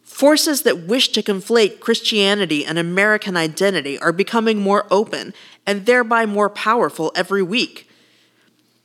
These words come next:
It's hard to say how many Americans really believe that American and government and Christian should all be rolled into one thing, because there is such a loud vocal minority who believes so.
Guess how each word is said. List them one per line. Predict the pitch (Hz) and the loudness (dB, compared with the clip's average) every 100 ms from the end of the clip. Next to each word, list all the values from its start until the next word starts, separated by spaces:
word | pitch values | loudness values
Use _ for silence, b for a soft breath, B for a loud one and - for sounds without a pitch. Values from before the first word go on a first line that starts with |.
| _ _ _ - | _ _ _ -2
It's | 208 - | 0 2
hard | 247 233 | 0 0
to | - | -2
say | - 226 226 | -2 2 0
how | 170 175 | 0 -2
many | 170 170 170 | -2 -2 -2
Americans | 160 170 165 147 170 156 180 | -2 0 0 -2 -6 -6 -2
really | 175 160 | -2 -2
believe | 156 151 160 156 | -2 -4 -4 -4
that | 156 147 - - B B B | -2 -2 -4 -12 B B B
American | 160 151 175 208 143 165 147 147 b b _ | -8 -2 0 0 0 -6 -8 -10 b b _
and | 170 156 147 | -4 -4 -4
government | 185 233 165 139 135 - b b _ | -2 0 -4 -6 -10 -12 b b _
and | 175 156 | -4 -4
Christian | - 233 - - 156 139 143 b b | -4 -2 0 -2 -4 -6 -14 b b
should | - 208 202 | -2 0 2
all | 202 | 2
be | 170 170 | 2 0
rolled | 170 180 170 | 2 0 0
into | 156 180 | -2 -2
one | 156 170 175 | -2 -2 -4
thing, | 143 208 202 - 185 b b b b _ - | -4 -2 -2 -2 -12 b b b b _ -2
because | 240 262 247 | 0 0 4
there | 233 | 4
is | 226 | 4
such | 233 233 214 | 2 -2 0
a | |
loud | 190 175 202 226 185 | -2 2 4 2 0
vocal | 165 214 208 | 0 0 0
minority | 190 185 175 180 240 151 151 | -2 0 0 0 2 2 0
who | 151 180 | 0 0
believes | 175 170 254 - | 0 -2 -2 -2
so. | - - - | -4 -6 -12